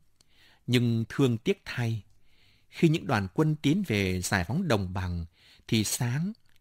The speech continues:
lại được phân công ở lại, chuyển sang trông coi một cơ sở sản xuất của trung đoàn bên bờ sông Thanh.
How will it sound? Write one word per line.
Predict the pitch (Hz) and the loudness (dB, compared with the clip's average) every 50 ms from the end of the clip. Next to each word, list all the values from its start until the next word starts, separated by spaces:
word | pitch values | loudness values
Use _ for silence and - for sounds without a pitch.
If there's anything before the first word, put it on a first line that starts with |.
| _ _ - | _ _ -4
lại | 123 127 123 - | 0 0 0 0
được | 117 107 - | -2 -8 -8
phân | - - 156 156 156 | -4 -4 -4 -2 -2
công | - 151 147 147 | 0 -2 -2 -2
ở | - 107 92 | -2 -4 -4
lại, | 87 87 95 90 82 - - - _ _ - - - - _ | -4 -4 -4 -4 -6 -6 -10 -16 _ _ -20 -20 -20 -14 _
chuyển | - - 127 104 87 87 | 0 2 2 2 2 0
sang | - - 139 139 139 - | -2 -2 0 0 0 0
trông | - 170 156 143 139 | 0 0 0 0 -2
coi | - 143 139 135 127 127 127 | -4 -2 -2 0 0 0 -2
một | 127 120 117 113 113 113 101 - - | -4 -6 -4 0 0 0 0 0 0
cơ | - 151 | 0 0
sở | 139 - - 92 | 0 0 0 -2
sản | 87 - - 101 87 85 | -2 0 -2 -2 -2 -4
xuất | - - 180 214 - _ - - - - - - | -6 -4 -4 -4 -4 _ -14 -20 -20 -14 -8 -4
của | 117 | -4
trung | 107 - - 160 156 135 | -2 0 0 -2 -2 -2
đoàn | 120 110 101 95 90 87 87 90 _ - | -2 -2 -2 -2 -2 -4 -6 -8 _ -4
bên | - 139 139 135 135 127 | -2 0 0 0 0 0
bờ | 120 104 92 85 | 0 0 0 -2
sông | - - - 135 135 127 | -4 -4 -4 -6 -6 -6
Thanh. | - - 131 127 127 | -6 -4 -4 -4 -4